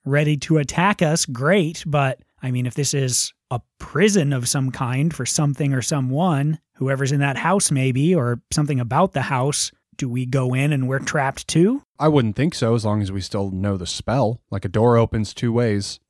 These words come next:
Speaker 1: Well, hell, man, I mean, I'm in.
Speaker 2: Do we know, or have we even thought about, like, how if we throw the paper through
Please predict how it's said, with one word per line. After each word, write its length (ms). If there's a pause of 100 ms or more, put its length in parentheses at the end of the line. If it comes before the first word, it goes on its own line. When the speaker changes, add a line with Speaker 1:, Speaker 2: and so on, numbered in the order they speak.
Speaker 1:
Well, 100
hell, 180
man, 360
I 60
mean, 320 (120)
I'm 200
in. 320 (120)
Speaker 2:
Do 120
we 180
know, 640
or 200
have 180
we 140
even 260
thought 360
about, 360 (100)
like, 300
how 680 (180)
if 120
we 140
throw 300
the 80
paper 400
through 580